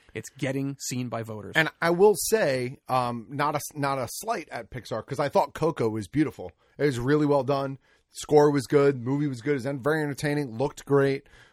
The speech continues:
Speaker 2: But, you know, anytime you're up against Pixar, that's,
Speaker 1: It's,
Speaker 2: that's a
Speaker 1: it's
Speaker 2: challenge.
Speaker 1: A, it's the, it's a
Speaker 2: That's a
Speaker 1: big,
Speaker 2: challenge.
Speaker 1: big challenge.
Speaker 2: Yeah.
Speaker 1: Um, so, yeah, I, I only touch on one more thing. Best visual effects. Uh,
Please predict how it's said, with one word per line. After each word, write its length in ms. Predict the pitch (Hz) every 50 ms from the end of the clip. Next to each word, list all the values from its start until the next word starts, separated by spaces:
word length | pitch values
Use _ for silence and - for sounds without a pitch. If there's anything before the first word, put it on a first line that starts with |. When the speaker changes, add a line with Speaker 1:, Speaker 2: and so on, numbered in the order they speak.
| _ _ -
Speaker 2:
But, 260 | 156 147 135 - _ _ _
you 140 | - 147 151
know, 120 | 131 117
anytime 400 | 117 131 156 151 - 180 165 165
you're 120 | 160 156 147
up 80 | 127
against 260 | 135 127 139 123 -
Pixar, 400 | - 160 135 - - 113 104 104
that's, 140 | 113 117 -
Speaker 1:
It's, 100 | 143 135
Speaker 2:
that's 160 | 120 127 -
a 60 | 131 123
Speaker 1:
it's 80 | 135
Speaker 2:
challenge. 380 | - 139 139 139 135 101 98 143
Speaker 1:
A, 40 | 139
it's 160 | 135 - -
the, 80 | - 139
it's 220 | 127 127 127 - -
a 60 | 117
Speaker 2:
That's 280 | 113 113 113 117 127 135
a 20 |
Speaker 1:
big, 80 | 135 135
Speaker 2:
challenge. 320 | 143 127 - - 101 98
Speaker 1:
big 80 | 131 123
challenge. 280 | 123 120 117 117 117
Speaker 2:
Yeah. 180 | 98 95 90 87 - _ _ _ -
Speaker 1:
Um, 420 | - 170 180 180 185 185 185 185 175
so, 560 | - - - 233 226 226 220 226 214 202 170 -
yeah, 220 | 175 160 156 160 156 170
I, 100 | 185 196 - - -
I 80 | 185 190
only 200 | 190 226 240 214
touch 180 | - 214 180 180
on 80 | 165
one 120 | 160 156 160
more 100 | 147 139
thing. 260 | - 143 139 135 135
Best 200 | 127 151 147 - -
visual 240 | 147 131 135 135 131
effects. 480 | - - 127 123 120 - - - - _ _ _ _ _ _ -
Uh, 480 | 135 131 127 123 123 123 123 123 120